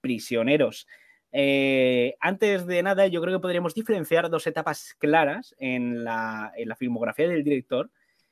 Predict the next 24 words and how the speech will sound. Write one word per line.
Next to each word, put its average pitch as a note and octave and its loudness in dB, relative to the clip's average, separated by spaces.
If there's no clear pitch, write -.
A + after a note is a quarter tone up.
y C#3+ -2
tal E3+ 4
vez A3 2
pondría C#3 2
desde A#2 0
su B2+ -6
principio B2 -4
con A#2+ 0
Maelstrom D#3+ -2
hasta, G3+ 0
eh, C#3 4
la C3 2
película D3+ 2
Incendies D#3+ 0
en D3 2
dos B2 0
mil C#3+ 4
diez. B2 0
Tal F#3 4
vez A#3+ 0
a G3 2
partir G3+ -2
de F3+ 0
ahí B2+ -2